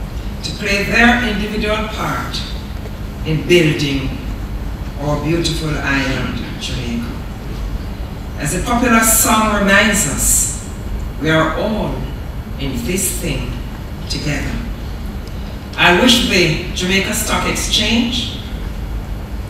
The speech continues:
tenth Regional Conference on Investments and Capital Markets, and the Jamaica business community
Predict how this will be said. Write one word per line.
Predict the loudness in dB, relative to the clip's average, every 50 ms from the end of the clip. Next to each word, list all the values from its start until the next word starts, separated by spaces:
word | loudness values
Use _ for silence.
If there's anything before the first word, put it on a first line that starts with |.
| -6 -6 -6 -6 -8 -8 -8 -8 -8 -8 -8 -8 -8 -8 -2 0
tenth | 2 2 4 4 4 2 2 0 -2 -2 -2 -2
Regional | 2 4 4 4 6 6 6 4 4 4 0 0
Conference | 2 4 6 6 6 4 2 0 0 0 0 0 0 0
on | 0 0 0
Investments | 0 -2 0 2 2 4 4 4 2 0 0 2 2 2 2 0 -2 -2 0
and | 2 2 4 4 2
Capital | 0 0 -2 -2 -2 -2 -2 -2 -2
Markets, | -2 0 -2 -2 -4 -4 -6 -6 -6 -6 -6 -6 -6 -8 -8 -8 -8 -8 -8 -8 -8 -8 -8 -6 0
and | 4 4 4 4 4
the | 2 2
Jamaica | 2 2 2 2 2 2 2 2
business | 2 2 2 2 2 0 0 0 0
community | 0 2 6 8 8 10 8 8 4 2 0 -2